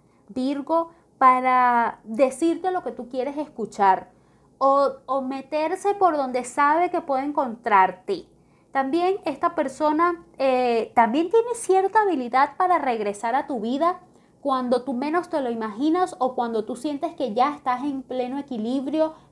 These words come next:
para solven-, para, para seguir adelante y para cerrar este capítulo. Esta persona tiene, de verdad que tiene una puntería para aparecer cuando tú menos te lo imaginas.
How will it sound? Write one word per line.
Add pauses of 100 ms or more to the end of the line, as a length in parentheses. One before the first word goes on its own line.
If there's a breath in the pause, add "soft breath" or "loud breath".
para
solven-,
para,
para
seguir
adelante
y
para
cerrar
este
capítulo.
Esta
persona
tiene,
de
verdad
que
tiene
una
puntería
para
aparecer
cuando
tú
menos
te
lo
imaginas.